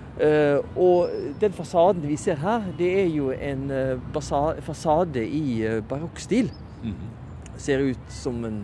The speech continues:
Speaker 1: og det er jo også en sekstenhundretalls fasade, men bokstavelig talt bak den, der ligger den eldste kristne kirke i Vest-Europa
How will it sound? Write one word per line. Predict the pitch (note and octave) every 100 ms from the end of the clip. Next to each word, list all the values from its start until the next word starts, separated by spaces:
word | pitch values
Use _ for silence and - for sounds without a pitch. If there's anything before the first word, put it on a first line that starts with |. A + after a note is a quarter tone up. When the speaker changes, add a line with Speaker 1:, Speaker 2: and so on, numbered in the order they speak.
| G2+
Speaker 1:
og | A2+
det | C#3+
er | B2
jo | A#2+
også | B2+
en | A#2 C3
sekstenhundretalls | - - B2 A#2+ B2+ A#2+ G2+ - - - -
fasade, | B2+ - G2+ F#3 - - -
men | C#3 D3+ D#3+ - -
bokstavelig | B2+ D#3 - A3 G3 C3 D#3+
talt | D#3 C3
bak | F3 D3+ - -
den, | G#3+ D#3+ - - - -
der | D#3+ C#3 -
ligger | C#3+ F3 B2 A#2 A2+ A#2 - - - - - - - - -
den | D3 -
eldste | D#3+ - - C3+
kristne | - C#3+ - - - A2+ G2+ -
kirke | G#3+ - - A2+ - - - - -
i | - A#2
Vest-Europa | - C#3+ C3+ C3+ A2+